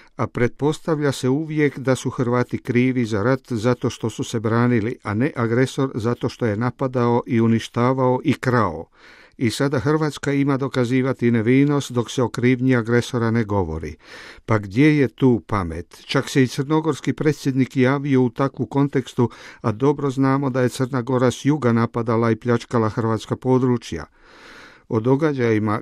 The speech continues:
koji su uslijedili nastupima oslobođenih generala razložno piše Jajčinović u Večernjem listu. Pritom ih autor uspoređuje s političarima i gotovo kao da im govori da nisu dorasli zadatku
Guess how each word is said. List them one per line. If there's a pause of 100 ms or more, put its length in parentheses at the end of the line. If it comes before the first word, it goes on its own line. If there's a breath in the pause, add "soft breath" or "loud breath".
koji
su
uslijedili
nastupima
oslobođenih
generala (420 loud breath)
razložno
piše
Jajčinović
u
Večernjem
listu. (760 soft breath)
Pritom
ih
autor
uspoređuje
s
političarima
i
gotovo
kao
da
im
govori
da
nisu
dorasli
zadatku